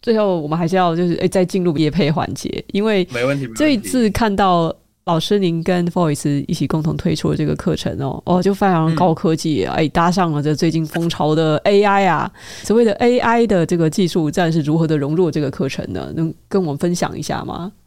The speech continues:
Speaker 2: 好，呃，那其实主要是透过牌卡，那我们会知道这些练习的步骤。
Speaker 1: 嗯。
Speaker 2: 透过牌卡也会帮你点出你的个性，还有容易遇到的问题。再来，如果比较详细的操作的话，我们会搭配课程。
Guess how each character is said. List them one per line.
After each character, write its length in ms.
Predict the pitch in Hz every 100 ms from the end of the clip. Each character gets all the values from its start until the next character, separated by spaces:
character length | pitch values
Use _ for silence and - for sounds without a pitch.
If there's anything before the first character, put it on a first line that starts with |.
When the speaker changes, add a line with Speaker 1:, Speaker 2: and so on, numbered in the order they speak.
| _ _ -
Speaker 2:
好， 160 | 104 107
呃， 120 | 151
那 220 | 170 208
其 200 | 202 -
实 160 | 131 143
主 200 | 139 110
要 180 | 151 143
是 260 | 135 135 - _ _ _ _ _ _
透 100 | -
过 140 | 160 170
牌 180 | 131 107
卡， 200 | 123 104
那 100 | 131
我 60 |
们 100 | 107
会 80 | 120
知 180 | - 117
道 240 | 123 107
这 140 | 98 135
些 120 | 139
练 200 | 135 113
习 120 | -
的 100 | 95
步 220 | 92 110 92
骤。 240 | 107 - _ _ _ _ _ _ _ -
Speaker 1:
嗯。 100 | 160
Speaker 2:
透 60 |
过 60 | 160
牌 140 | 123
卡 180 | 123 104
也 120 | 98
会 180 | 135 123 - -
帮 160 | - 131
你 80 | 131
点 160 | 104
出 140 | 90 117
你 100 | 98
的 100 | 98
个 180 | 147 135
性， 280 | - 117 98
还 100 | 110
有 40 |
容 160 | 98 110
易 60 |
遇 20 | 117
到 120 | 107
的 80 | 101
问 200 | 151 107
题。 340 | - 90 87 - _ _ _ _ _ _ -
再 120 | 147
来， 140 | 113
如 120 | 107
果 220 | 131 127 101 - -
比 120 | 104
较 160 | 151
详 180 | 147 107
细 100 | 120
的 80 | 123
操 160 | - 117
作 120 | 117
的 40 |
话， 60 | 104
我 60 |
们 80 | 101
会 40 | 110
搭 140 | 110
配 140 | 120
课 180 | 104 180
程。 260 | 135 98